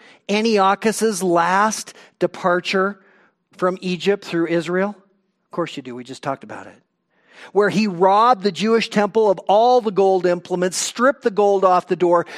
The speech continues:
took a hundred and sixty thousand either by death or captivity. Well, the Jews are not happy with this. And they were complaining. Can you think of any other time in history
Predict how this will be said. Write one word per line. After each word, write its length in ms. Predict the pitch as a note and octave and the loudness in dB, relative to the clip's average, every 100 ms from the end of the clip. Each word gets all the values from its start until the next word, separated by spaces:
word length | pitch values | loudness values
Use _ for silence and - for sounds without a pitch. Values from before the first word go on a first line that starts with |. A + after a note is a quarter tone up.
| - | -4
took 180 | - A3 | -2 0
a 80 | G3+ | -2
hundred 420 | F3+ B3+ C#4 C#4 | 0 0 0 -2
and 100 | B3+ | -2
sixty 380 | - B3+ - A#3+ | -2 -4 -2 -6
thousand 500 | - A#3+ A#3+ G3+ G#3 | 0 2 2 2 -2
either 220 | A3+ G#3 | -2 0
by 200 | F3+ F#3 | 2 0
death 340 | F3 G3+ A3+ | 2 2 2
or 120 | G3 F#3 | 0 0
captivity. 800 | F#3 F3 - G3 G3+ A#3 C#4+ C#4+ _ _ _ _ _ _ _ _ _ _ _ _ _ _ _ _ | 0 -2 0 0 0 -2 -4 -6 _ _ _ _ _ _ _ _ _ _ _ _ _ _ _ _
Well, 120 | - C#4+ | -2 0
the 100 | D#4+ | 2
Jews 220 | F#4 E4+ | 2 2
are 80 | F4 | 4
not 180 | E4+ | 4
happy 400 | E4 D#4+ F4 F#4+ | 4 4 4 4
with 160 | F4+ F4 | 2 2
this. 640 | E4+ C#4+ F#3+ - - - _ _ _ _ _ _ _ _ _ _ _ _ _ _ - | 4 4 2 -6 -10 -12 _ _ _ _ _ _ _ _ _ _ _ _ _ _ -2
And 140 | A#3 | 2
they 80 | B3+ | 4
were 220 | B3 G#3 - - | 4 2 -6 -8
complaining. 1000 | - C4 A3+ - D4 E4 E4+ C#4+ F3+ A2 - _ _ _ _ _ _ _ _ _ _ _ _ _ _ _ _ _ _ _ | 0 0 0 -2 0 2 2 0 -2 -8 -20 _ _ _ _ _ _ _ _ _ _ _ _ _ _ _ _ _ _ _
Can 140 | - A#3 | -8 -6
you 120 | F4 | -6
think 260 | - G4+ F#4 | -6 -6 -6
of 100 | D4+ | -6
any 260 | B3+ C#4+ | -4 -2
other 240 | B3 B3+ C4+ | -2 -2 -6
time 520 | - G3 G3 A3 G#3 | -6 -6 -4 -4 -6
in 120 | E3 | -10
history 540 | D3 F#3+ - G#3 G#3+ | -10 -12 -12 -10 -10